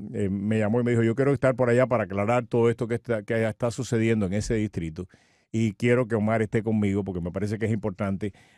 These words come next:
de que, en el, que, que esto se hable públicamente y que se aborde públicamente". Así que en un minutito vamos a abordar el tema,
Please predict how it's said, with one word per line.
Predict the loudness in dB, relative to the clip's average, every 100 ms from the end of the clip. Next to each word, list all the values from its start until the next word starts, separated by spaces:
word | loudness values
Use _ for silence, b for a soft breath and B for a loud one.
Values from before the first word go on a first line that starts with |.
| b
de | -4 -4
que, | 0 -2 0
en | 0 0 0
el, | 0 0 -4 _
que, | -2 -2 -2 -2
que | 0
esto | 0 0 -4
se | 0 0
hable | 4 4 4 2 -2 -8 _
públicamente | -2 0 0 0 0 0 0 0 0
y | -2 -6
que | -4 -6
se | -2
aborde | -2 2 0 2 0
públicamente". | -2 -2 -2 -2 -2 -2 -4 -8 -16 B -16
Así | -8 -6
que | -2 -4 -2
en | 0
un | 2 2
minutito | 2 2 2 2
vamos | 2 2 0
a |
abordar | -2 0 0 0
el | -2
tema, | -2 -2 -2